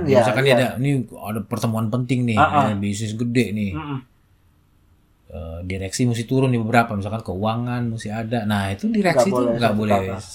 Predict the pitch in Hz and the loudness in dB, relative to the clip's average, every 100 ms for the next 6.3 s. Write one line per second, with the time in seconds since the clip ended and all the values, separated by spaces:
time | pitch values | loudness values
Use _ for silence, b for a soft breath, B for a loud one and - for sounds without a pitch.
0 | - - - 113 151 - - 123 127 131 | -18 -14 -10 -8 -8 -6 -2 0 0 2
1 | 123 139 135 123 113 104 104 110 120 131 | 4 4 2 0 0 -2 -4 0 0 2
2 | 123 120 117 117 117 117 113 127 117 127 | 0 2 2 2 0 -2 2 2 6 6
3 | 117 107 98 - _ - - - 151 147 | 4 -2 -6 -14 _ -20 -20 -6 -2 0
4 | 208 - - 151 - 147 - 143 165 185 | 0 -2 -2 0 2 0 2 0 2 2
5 | 135 123 127 120 127 160 135 113 104 104 | 4 4 2 2 2 2 0 -2 -4 -4
6 | 139 117 98 | -4 -4 -8